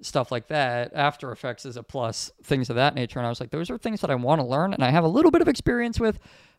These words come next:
but I know inside of me, I'm, I, like, if you take me and someone else that's at around the same skill level as I am with all those creative softwares or whatever you wanna call it,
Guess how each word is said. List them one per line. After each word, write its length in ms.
but 420
I 180
know 160
inside 300
of 60
me, 340
I'm, 400
I, 240
like, 300
if 120
you 120
take 400
me 400
and 240
someone 300
else 260
that's 320
at 120
around 340
the 80
same 260
skill 220
level 260
as 140
I 160
am 320
with 160
all 100
those 160
creative 320
softwares 560
or 40
whatever 200
you 140
wanna 180
call 300
it, 160